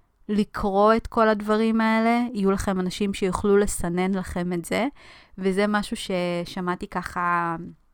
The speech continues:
מכמה בעלי עסקים, שמספרים שהם את הסינון הזה, יש להם מישהו שאחראי לקרוא את המיילים, לקרוא את התגובות, והוא פשוט מעביר, אחרי שהוא סינן,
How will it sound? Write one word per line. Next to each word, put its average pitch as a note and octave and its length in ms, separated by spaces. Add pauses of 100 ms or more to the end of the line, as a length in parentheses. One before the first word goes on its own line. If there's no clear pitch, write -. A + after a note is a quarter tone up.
(540)
מכמה C4+ 460
בעלי F3+ 300
עסקים, E3+ 580 (500)
שמספרים C#4 680
שהם C4 520
את D4+ 200
הסינון F#3 1600
הזה, A#3+ 260 (280)
יש C4+ 220
להם A#3+ 200
מישהו B3+ 200
שאחראי G#3 560
לקרוא G3+ 320
את G#3+ 140
המיילים, A3+ 580
לקרוא G3+ 280
את A3 120
התגובות, F#3 680 (520)
והוא A#3 320
פשוט C#4+ 380
מעביר, A3+ 440
אחרי A#3+ 240
שהוא A#3 240
סינן, G#3+ 520